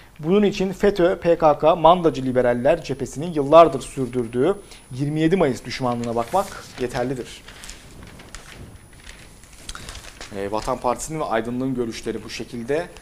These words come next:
Evrensel'de Hakan Güngör'ün, e, yazısı var. Sivil darbeden askeri darbeye yirmi yedi Mayıs şeklinde. Yazıdan iki bölüm okuyacağım. Ee, biri darbenin sivil hali bölümünde.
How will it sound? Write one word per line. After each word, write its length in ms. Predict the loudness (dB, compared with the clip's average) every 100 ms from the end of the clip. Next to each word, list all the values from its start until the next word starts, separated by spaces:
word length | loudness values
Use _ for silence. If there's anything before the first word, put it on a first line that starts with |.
| -20 -20 -20 -20 -20 -8
Evrensel'de 760 | -4 -2 -2 -2 -2 0 0
Hakan 500 | -2 0 -2 0 -4 -2
Güngör'ün, 500 | -4 0 0 -2 -6 -18 -20 -14
e, 60 | -12 -10 -10 -8 -6
yazısı 420 | -6 -8 -12 0
var. 220 | 2 2 -4 -18 -20 -20 -20 -20 -20 -16
Sivil 360 | -10 -6 0
darbeden 380 | 2 2 0 -4
askeri 440 | -4 -6 -6 -2
darbeye 340 | 2 2 2 0
yirmi 320 | 0 -2 -2
yedi 140 | -2
Mayıs 400 | 0 -2 -4 -10 -14 -16 -18 -14
şeklinde. 560 | -10 -10 -8 -6 -4
Yazıdan 340 | -2 -2 0 0
iki 180 | 0 -4
bölüm 260 | -4 -6
okuyacağım. 440 | -12 -12 -4 -2 -4 -8 -18 -20 -20 -20 -6
Ee, 340 | 2 6 6 6
biri 180 | 4 8
darbenin 340 | 8 8 2
sivil 320 | -2 -4 4
hali 380 | 8 8 6 0 -6 -10 -2
bölümünde. 640 | -2 -2 -2 2 2